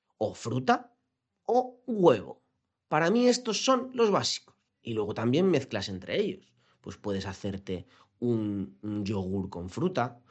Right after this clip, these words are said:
o un batido que lleve leche y fruta,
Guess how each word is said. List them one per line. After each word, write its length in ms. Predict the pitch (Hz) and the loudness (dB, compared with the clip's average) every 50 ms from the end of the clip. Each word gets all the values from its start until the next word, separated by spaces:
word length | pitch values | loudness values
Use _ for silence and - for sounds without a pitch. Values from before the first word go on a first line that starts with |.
| - - _ _ | -20 -20 _ _
o 120 | - 120 120 | 0 2 2
un 180 | 120 117 113 | 4 4 4
batido 520 | 98 101 98 98 117 120 113 110 107 101 98 | 4 2 0 2 2 2 2 4 2 2 0
que 200 | 101 101 101 101 | 0 0 0 2
lleve 260 | 101 101 98 98 98 | 2 2 2 2 0
leche 360 | 98 98 101 98 98 - 90 | 0 0 -2 -2 -4 -6 -8
y 60 | 87 | -8
fruta, 540 | - - 131 196 202 - 123 120 123 - - | -6 -2 0 0 2 2 0 -2 -2 -6 -14